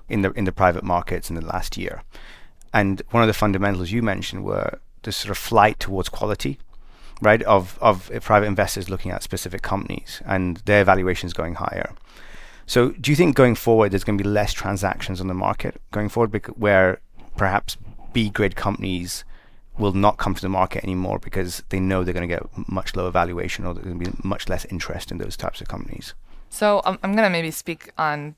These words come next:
Speaker 2: two different things. I'll first talk about fundraising from sort of investors, and then I'll talk a little bit about M and A.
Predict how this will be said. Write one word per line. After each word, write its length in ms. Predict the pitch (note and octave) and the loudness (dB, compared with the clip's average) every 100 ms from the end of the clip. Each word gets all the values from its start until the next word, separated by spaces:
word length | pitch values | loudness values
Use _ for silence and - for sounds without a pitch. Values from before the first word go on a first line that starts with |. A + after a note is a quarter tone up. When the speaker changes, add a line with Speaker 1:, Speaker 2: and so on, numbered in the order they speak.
| _ | _
Speaker 2:
two 140 | - | -4
different 280 | D#3 D3+ D3 | -2 -2 -4
things. 220 | D3 C#3+ | -4 -4
I'll 100 | C#3+ | -6
first 300 | D3+ E3 D#3+ | -4 -4 -2
talk 220 | - D#3 D#3 | 0 -2 -2
about 260 | C3+ C3+ | -4 0
fundraising 840 | - D3 C#3+ C#3 C3+ C#3 C#3 C#3 C#3 | 2 2 0 -4 -4 -2 -2 -2 -4
from 260 | C#3+ C3+ | -4 -6
sort 200 | C3+ D3 | -8 -14
of 60 | D3+ _ _ _ _ - | -16 _ _ _ _ -10
investors, 560 | D3+ C3+ - F3+ F3 E3+ | -6 -6 -4 0 0 0
and 100 | C#3+ | -2
then 60 | |
I'll 100 | C3 | -2
talk 220 | - - | -4 -8
a 40 | - | -6
little 120 | - | -6
bit 140 | - - | -6 -2
about 160 | G2 | -2
M 140 | - C#3 | 0 -4
and 80 | - | -4
A. 260 | C#3 F#3+ | -4 -6